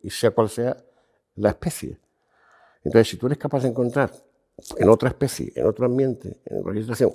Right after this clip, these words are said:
una relación similar, estás ante ese fenómeno. Es decir, de la misma forma que cuando alguien dice <clears throat> energía igual a masa por la velocidad de la luz al cuadrado, ¿no? No te está diciendo, "Oye, pero esto te vale para una masa de pan,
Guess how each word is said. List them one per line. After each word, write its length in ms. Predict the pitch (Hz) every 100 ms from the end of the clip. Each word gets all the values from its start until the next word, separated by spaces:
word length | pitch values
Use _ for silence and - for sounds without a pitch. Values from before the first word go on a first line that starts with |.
| -
una 300 | 135 139 135 - _ _
relación 840 | 110 117 104 104 - 143 110 92 - _ _ _ _ _ _ _ _ _
similar, 640 | - 123 131 127 127 127 - _ _ _ _ -
estás 300 | - - 113
ante 340 | 127 110 110 - _ _ -
ese 220 | - 98
fenómeno. 300 | 87 101 60
Es 60 | 80
decir, 160 | 78 - _ _ _ _ _ _ -
de 80 | 90
la 60 |
misma 200 | 92 127
forma 340 | 127 135 123 135
que 120 | 101
cuando 440 | - 78 76 73
alguien 280 | 82 104 107
dice 600 | 107 - 117 104 98 -
<clears throat> 560 | - 110 92 - - -
energía 340 | 92 80 98
igual 220 | 107 113 110
a 60 |
masa 220 | 104 113
por 100 | 104
la 60 | 73
velocidad 280 | 73 - 85
de 80 | 85
la 60 |
luz 80 | 104
al 80 | 90
cuadrado, 520 | - 98 110 104 80
¿no? 160 | 78 - _ _ _ _ _ -
No 120 | 101
te 100 | 117
está 120 | -
diciendo, 340 | 107 120 92
"Oye, 200 | 110 135
pero 140 | 101 110
esto 300 | - 135 131
te 100 | 123
vale 220 | 127 127
para 220 | 113 117
una 160 | 120 120
masa 300 | 123 117 101
de 80 | 92 -
pan, 340 | - 127 110